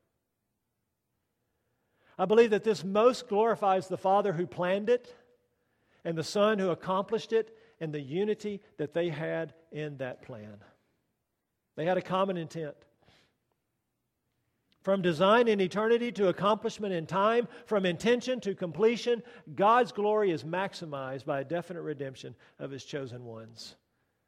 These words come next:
It's real simple. Mission planned, mission accomplished. It is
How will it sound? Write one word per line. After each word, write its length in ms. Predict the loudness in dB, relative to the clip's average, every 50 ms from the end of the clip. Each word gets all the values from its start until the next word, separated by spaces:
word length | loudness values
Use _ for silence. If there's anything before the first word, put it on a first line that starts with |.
| _ _ _ _ _ _ _ _ _ _ _ _ _ _ _ _ _ _ _ _ _ _ _ -14
It's 160 | -14 -14 -12 -10
real 160 | -10 -10 -8
simple. 380 | -8 -8 -10 -10 -10 -12 -12
Mission 360 | -10 -8 -8 -8 -8 -12 -14 -10
planned, 480 | -8 -6 -6 -6 -6 -6 -8 -10 -12 -18 _ _ _ _ _ _
mission 500 | -12 -12 -10 -10 -10 -12 -12 -14 -14 -18 -20 _ _ _ _ _ _ _ _ _ _ -20
accomplished. 720 | -18 -16 -14 -14 -14 -16 -20 -20 -20 -20 -20 -20 -20 -20 _ _ _ _ _ _ _ _ _ _ _ _ _ _ _ _ _ _ _ _ _ _ _
It 380 | -10 -8 -6 -6 -6 -8 -12 -18 _ _ _ _ _ _
is 580 | -10 -8 -6 -4 -4 -4 -4 -6 -8 -12 -18